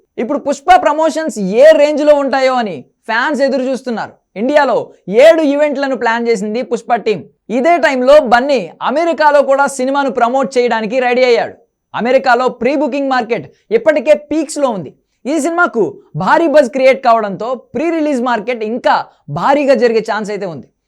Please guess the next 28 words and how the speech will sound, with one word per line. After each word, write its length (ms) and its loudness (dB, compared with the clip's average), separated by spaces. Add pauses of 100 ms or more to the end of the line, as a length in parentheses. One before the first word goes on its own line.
(180)
తెలుగు 280 2
సినిమాలు 420 -2
ఇప్పటి 240 0
వరకు 280 0
రిలీజ్ 380 -2
అవ్వని 240 -2
సిటీస్‌లో 540 0
కూడా 280 0 (360)
ఈ 160 0
సినిమాను 440 0
రిలీజ్ 340 -2
చేయడానికి 500 -2 (320)
మేకర్స్ 480 -4
గట్టి 340 -2
ప్లాన్‌తో 380 -4
దిగుతున్నారు. 520 -10 (260)
అమెరికాలో 580 2
ఇప్పటికే 440 0
ప్రమోషన్స్‌ను 760 0 (100)
గ్రాండ్‌గా 500 0
స్టార్ట్ 320 0
చేసిన 280 -2 (320)
సినిమా 400 -2
నుంచి 320 -4
ఎవరు 300 2 (140)
అటెండ్ 360 0
కాలేదు. 360 0 (120)
ఇప్పుడు 240 -2